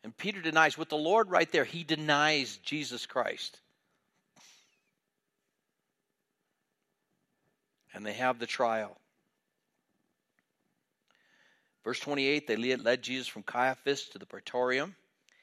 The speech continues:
It was early, and they themselves had not entered the praetorium. They, they're, they want to murder him. They're doing everything illegal, but, you know,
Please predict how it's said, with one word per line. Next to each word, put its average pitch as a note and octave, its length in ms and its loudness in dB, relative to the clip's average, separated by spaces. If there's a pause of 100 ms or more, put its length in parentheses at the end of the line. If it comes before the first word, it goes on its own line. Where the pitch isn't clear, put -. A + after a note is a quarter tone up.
(220)
It - 40 -8
was G#2 200 -10
early, C#3 300 0
and A2 100 -4
they A#2 100 0
themselves C3+ 540 0
had C3 80 -6
not B2 140 -2
entered D3 240 -2
the D3 80 -4
praetorium. A#2+ 640 -4
They, A2+ 160 -4
they're, B2+ 320 -2
they B2+ 120 -2
want D3+ 300 -2
to F#3+ 40 0
murder E3+ 360 2
him. G2+ 340 -8 (580)
They're - 100 -4
doing D#3 280 2
everything G3+ 400 4
illegal, F3 400 4
but, A#2 200 2 (260)
you B2+ 120 -6
know, G#2+ 200 -2